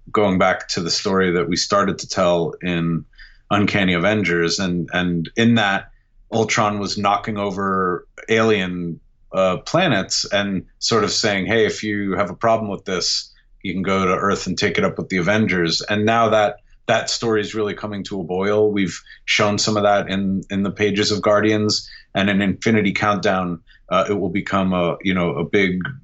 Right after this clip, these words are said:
uh, emergency, uh, to deal with. And I think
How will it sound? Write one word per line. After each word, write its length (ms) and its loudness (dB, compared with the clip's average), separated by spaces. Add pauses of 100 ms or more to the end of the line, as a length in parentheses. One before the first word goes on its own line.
(120)
uh, 340 2
emergency, 960 2
uh, 140 0
to 180 -6
deal 220 2
with. 320 2
And 120 0
I 100 0
think 540 -2